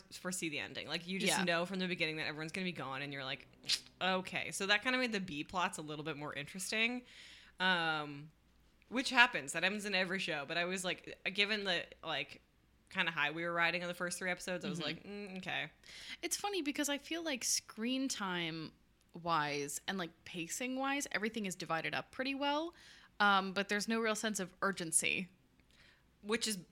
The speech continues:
Speaker 1: yeah.
Speaker 2: Yeah, and necessary.
Speaker 1: Yeah. Uh, and we'll get to that. And, you know, maybe that's why we're, we're talking about it through the theme we're talking about it through.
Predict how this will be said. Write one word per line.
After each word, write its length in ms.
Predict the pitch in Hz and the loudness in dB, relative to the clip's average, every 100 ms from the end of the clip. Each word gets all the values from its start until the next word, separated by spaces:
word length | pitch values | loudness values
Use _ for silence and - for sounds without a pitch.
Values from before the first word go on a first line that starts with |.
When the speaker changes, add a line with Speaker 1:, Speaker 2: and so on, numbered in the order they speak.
| _ | _
Speaker 1:
yeah. 200 | 190 190 170 | 4 6 6
Speaker 2:
Yeah, 180 | 139 - | 4 4
and 240 | 185 135 | 2 6
necessary. 680 | 202 185 180 - - 87 202 | 6 6 4 2 2 2 4
Speaker 1:
Yeah. 320 | 190 160 127 - | 6 6 4 2
Uh, 180 | - 220 - | 6 8 10
and 180 | 262 | 8
we'll 140 | 285 427 | 6 2
get 180 | 196 196 | 2 2
to 100 | 202 | 8
that. 220 | 208 - | 8 8
And, 180 | 233 247 - | 4 2 0
you 100 | 269 | 2
know, 100 | 262 | 6
maybe 260 | 247 254 | 6 4
that's 220 | 240 233 226 | 2 2 4
why 240 | 214 208 | 4 4
we're, 260 | 180 208 160 | 0 -2 -2
we're 160 | 185 | -4
talking 180 | 208 196 | -2 -2
about 140 | 180 175 | 0 -2
it 60 | |
through 120 | 196 | -2
the 100 | 175 | -4
theme 200 | 190 185 | -4 -4
we're 80 | 175 | -2
talking 300 | 185 175 180 | -2 -2 -2
about 140 | 160 151 | -2 -4
it 80 | 147 | -2
through. 220 | 165 | -2